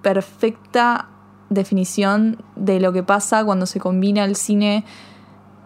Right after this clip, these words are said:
de una manera muy bella y muy correcta con los diferentes artes, no solamente con la moda, porque esto es lo interesante de este episodio, no solamente vamos a hablar de cine y moda, vamos a hablar de cine y música, vamos a hablar de cine y pintura, de cine y historia, cine y arquitectura, cine y todo,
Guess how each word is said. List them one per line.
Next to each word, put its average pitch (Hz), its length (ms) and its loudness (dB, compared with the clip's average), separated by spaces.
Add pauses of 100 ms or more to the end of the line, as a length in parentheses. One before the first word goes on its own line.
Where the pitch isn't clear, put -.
de 196 160 2
una 208 180 4
manera 196 340 2
muy 202 320 4
bella 240 300 2
y - 20 4
muy 220 200 4
correcta 214 480 0
con 202 100 2
los 190 120 0
diferentes 190 520 0
artes, 185 340 0
no 202 140 2
solamente 220 380 2
con 202 120 2
la 185 120 2
moda, 208 520 2
porque 202 200 -4
esto 214 100 -2
es 240 40 0
lo 240 40 4
interesante 214 380 2
de 226 60 0
este 226 100 -4
episodio, 208 420 0
no 190 160 2
solamente 247 380 0
vamos 226 160 -2
a - 20 0
hablar 214 140 0
de 214 80 -2
cine 214 160 -2
y 214 40 2
moda, 208 220 2
vamos 190 180 -4
a 190 40 -2
hablar 190 140 -2
de 190 40 -2
cine 190 220 0
y 185 40 2
música, 196 380 0
vamos 196 160 0
a 185 40 0
hablar 185 100 0
de 180 40 -6
cine 185 180 -4
y - 20 -4
pintura, 190 380 -2
de 202 100 0
cine 185 160 -2
y 180 60 0
historia, 208 340 -2
cine 190 140 0
y - 20 -2
arquitectura, 214 720 -2 (280)
cine 226 240 0
y 226 80 2
todo, 185 540 0